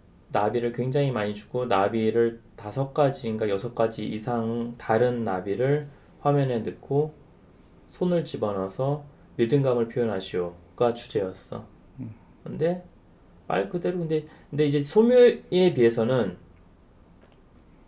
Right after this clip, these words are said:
Speaker 1: 노멀한 편이긴 했지. 노멀한 편이고, 그래도 기존에 나오던 어떤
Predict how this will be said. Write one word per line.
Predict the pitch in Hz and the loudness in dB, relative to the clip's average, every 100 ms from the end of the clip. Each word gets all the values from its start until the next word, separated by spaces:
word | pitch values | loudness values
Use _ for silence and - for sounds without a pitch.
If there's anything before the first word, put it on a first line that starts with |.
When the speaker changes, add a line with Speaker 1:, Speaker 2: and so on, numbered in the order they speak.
| - - - - | -20 -20 -20 0
Speaker 1:
노멀한 | 120 131 151 147 135 | 4 4 4 4 2
편이긴 | 135 160 156 139 139 | 0 -4 -4 -4 -4
했지. | 147 - - 92 - _ - | -4 -10 -14 -16 -18 _ -4
노멀한 | 107 113 117 113 | -2 0 0 -2
편이고, | 113 139 131 117 160 180 185 - - - - - - - - | -2 -2 -2 -2 0 0 -2 -10 -20 -20 -20 -20 -20 -20 -20
그래도 | - - 113 117 | -14 -12 -14 -12
기존에 | - 113 - 151 151 147 139 131 123 | -10 -6 4 6 6 4 2 2 2
나오던 | 117 98 98 110 113 110 | 2 2 4 4 2 2
어떤 | 95 - 101 98 95 | 0 -2 -2 -2 -4